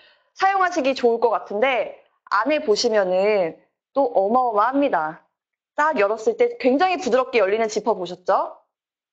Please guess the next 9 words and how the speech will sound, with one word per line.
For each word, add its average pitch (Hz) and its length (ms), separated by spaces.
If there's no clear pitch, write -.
열었을 208 480
때 320 280
수납 427 340
공간 247 300
보세요. 160 340
엄청 240 540
많죠? 180 520
수납 427 320
공간이 294 640